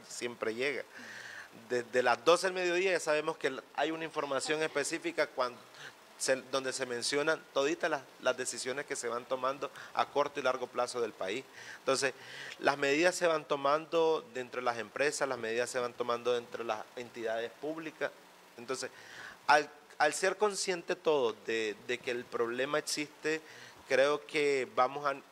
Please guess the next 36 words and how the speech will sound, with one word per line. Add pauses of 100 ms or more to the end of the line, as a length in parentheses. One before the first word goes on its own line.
(140)
a (260)
minimizar
ese
riesgo. (340)
Entonces, (400)
el
riesgo
de
que
todos
nos
contagiemos,
el
riesgo
de
que
las
empresas
se
vayan
al
fracaso. (200)
Entonces, (640)
eh,
las
decisiones
han
sido
sabias,
las
decisiones
han
sido
bien
tomadas
en,